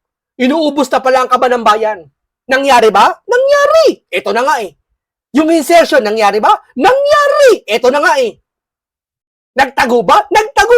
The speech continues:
na! Di ba? Umuwi ba? Hindi umuwi. Di ba? Yun ang sinasabi ko sa inyo. Kasi, tao lang tayo. Halimbawa, inuna natin tong impeachment. Diyan tayo nakapokus.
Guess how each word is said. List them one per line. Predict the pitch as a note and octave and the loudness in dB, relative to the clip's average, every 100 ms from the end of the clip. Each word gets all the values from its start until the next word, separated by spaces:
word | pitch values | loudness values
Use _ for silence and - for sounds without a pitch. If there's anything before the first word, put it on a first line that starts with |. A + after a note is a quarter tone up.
| B4 | 4
na! | C#5+ A4+ - _ _ _ _ _ _ _ _ _ - | 2 -2 -6 _ _ _ _ _ _ _ _ _ -6
Di | G#4+ | -2
ba? | G#4+ - - _ - | 2 0 -2 _ -4
Umuwi | C#4+ C#4+ C#4 G3+ | -2 0 -2 0
ba? | E4 | 0
Hindi | E4 B4 B4+ C5+ | 0 -2 0 2
umuwi. | C5 A4 - _ _ _ _ _ _ _ _ _ _ _ - | 4 2 -2 _ _ _ _ _ _ _ _ _ _ _ -6
Di | F#4+ | 0
ba? | F4+ G#4+ - _ _ _ _ _ _ _ - | 2 0 -4 _ _ _ _ _ _ _ 0
Yun | F4 G#4 | 2 2
ang | |
sinasabi | - F4+ C#4 D4+ C#4+ C#4 | -2 -2 0 0 0 -4
ko | |
sa | B3+ A3 | -6 -6
inyo. | G#3 G#3+ B3 E3 _ _ _ _ _ _ _ _ _ _ | -4 0 0 -2 _ _ _ _ _ _ _ _ _ _
Kasi, | - E4 D#4+ C4 B3+ - - _ _ _ - | -2 0 0 0 -2 -4 -20 _ _ _ 0
tao | D4 D4+ | 2 2
lang | D#4+ D4 C#4+ | -2 -2 0
tayo. | A#3 G#3+ A#3 F#3+ C#3+ | 0 0 0 -2 -4
Halimbawa, | G#3 A#3+ D#4 B3+ - | -4 0 0 0 -2
inuna | B3 B3+ A#3+ | -4 -2 0
natin | A#3 A3 A#3 | 0 -2 -6
tong | G#3+ A3 | -10 -10
impeachment. | A#3+ G#3+ B3+ - G#3+ E3 | -12 -12 -12 -8 -10 -10
Diyan | D3 G#3+ | -8 -6
tayo | A3 G#3 | -4 -4
nakapokus. | G#3 F#3+ - F#3+ F3 C3 - | -6 -8 -8 -10 -8 -14 -16